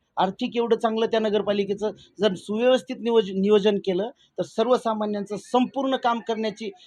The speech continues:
सक्षम अशी नगरपालिका आहे. फक्त ते करून घेता आलं पाहिजे आणि त्या उद्देशाने म्हणूनच आम्ही त्याच्यामध्ये उडी घेतलेली आहे.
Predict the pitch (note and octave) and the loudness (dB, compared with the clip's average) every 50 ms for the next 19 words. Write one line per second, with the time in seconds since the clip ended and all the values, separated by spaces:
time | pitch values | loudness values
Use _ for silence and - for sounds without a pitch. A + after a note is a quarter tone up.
0 | - _ - - A#3+ A3+ - - B3+ B3 A#3+ A#3 F#3+ A3 G#3+ G#3+ G#3 G3+ G3 G3 | -20 _ -6 -2 -2 -2 0 0 0 0 0 0 0 0 0 0 2 2 0 2
1 | G3+ F#3+ F#3+ F3+ E3+ E3+ E3 C#3+ C3+ C3 _ _ _ _ - A3 - - A#3+ G3+ | 2 2 4 2 2 2 0 -2 -2 -4 _ _ _ _ -8 -8 -6 -4 -4 -4
2 | G3 A3+ - - G3+ G3 G#3+ A3+ A3+ G3+ D#3+ E3 F3+ F#3+ F#3+ - A#3 A3 A3 A3 | -4 -4 -2 0 2 2 2 2 0 -2 0 2 2 2 4 4 4 4 6 6
3 | G#3+ G3+ G3+ G3 F3+ E3+ C#3 D3 C3+ B2+ - _ - - - - E3 F3 E3+ - | 4 4 4 4 2 2 0 -6 -10 -10 -12 _ -20 -12 -6 -4 -4 -4 -2 2
4 | G#3 A3 A3+ A3 G#3+ G3 E3+ G3+ A3 G#3+ - A3 G#3+ G#3 G#3 G#3 G#3+ A#3 B3+ C4 | 4 4 4 4 4 2 2 2 2 2 2 -2 -2 -2 -2 -2 -2 0 0 0
5 | C4 B3 B3 A#3 A3+ A3 - A3 F#3+ G#3 G#3 G3+ G3+ F3+ G3+ G3+ F#3+ G3 - _ | 2 0 0 -2 -2 -2 -2 -2 -2 -2 -2 -4 -2 0 0 -2 -2 -4 -10 _
6 | _ _ _ - - F3 F#3 E3+ F3 G3 G3 E3+ F3+ F3+ E3+ D#3 D3 C3+ A#2 G2+ | _ _ _ -2 0 0 2 4 4 2 2 2 -2 -2 -2 -2 -4 -4 -6 -8
7 | G2 | -12